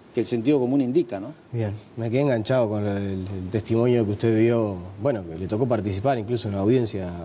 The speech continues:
Speaker 2: judicial en la cual el abusador decía que,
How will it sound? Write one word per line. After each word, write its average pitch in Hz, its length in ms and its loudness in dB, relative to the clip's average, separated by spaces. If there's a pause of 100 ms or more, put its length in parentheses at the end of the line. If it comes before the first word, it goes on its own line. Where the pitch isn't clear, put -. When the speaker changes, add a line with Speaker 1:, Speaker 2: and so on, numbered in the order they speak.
(140)
Speaker 2:
judicial 113 340 0
en 131 40 0
la 113 100 0
cual 110 240 2 (640)
el 98 100 -4
abusador 107 480 2
decía 113 340 2
que, 92 260 -4